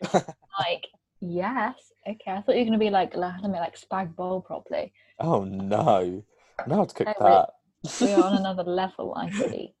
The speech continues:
Speaker 1: And then my last two are literally just to, again, grow the podcast and to just work on my own Instagram just for, like, work purposes. And yeah.
Speaker 2: Oh, these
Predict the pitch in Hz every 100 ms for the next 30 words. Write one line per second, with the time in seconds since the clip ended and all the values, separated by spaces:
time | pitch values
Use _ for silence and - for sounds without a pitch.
0 | _ _ _ 127 127 127 127 127 127 127
1 | 127 - - 95 92 98 - 104 104 -
2 | - 98 - - 107 104 98 - 113 107
3 | 104 - 127 113 - 104 95 - 92 95
4 | 110 - - - 113 110 104 104 - 104
5 | 107 - - - - - 113 107 113 104
6 | 107 101 98 98 95 95 95 - - 95
7 | 90 - - - 67 76 69 67 - -
8 | 95 - - - 101 92 82 - 82 -
9 | - 87 - - 110 - _ _ _ _
10 | _ _ _ 147 208 349 _ _ _ _
11 | _ _ - - - - 480 622 640 587
12 | 311 453